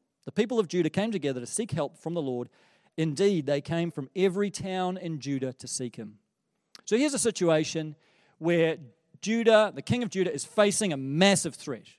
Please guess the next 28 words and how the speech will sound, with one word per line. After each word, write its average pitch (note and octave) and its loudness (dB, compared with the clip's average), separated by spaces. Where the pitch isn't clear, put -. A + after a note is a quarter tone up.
This F#3+ -6
is C3+ -4
really F#3 2
serious. E3+ 0
Three C4+ 4
different B3 4
armies G3 2
joining G#3 2
together E3 2
to C#3+ 0
attack D3+ -2
the D#3 -6
nation C#3+ -4
of A#2 -8
Judah. C#3 4
Three A3 2
nations G#3+ 0
banding E3+ -2
together. C#3+ -2
This G#3 6
is D3+ -2
a D3 -2
crisis. B3 2
This G3 -4
is D#3 -4
a D#3 -2
national E3+ 0
tragedy. A#3 0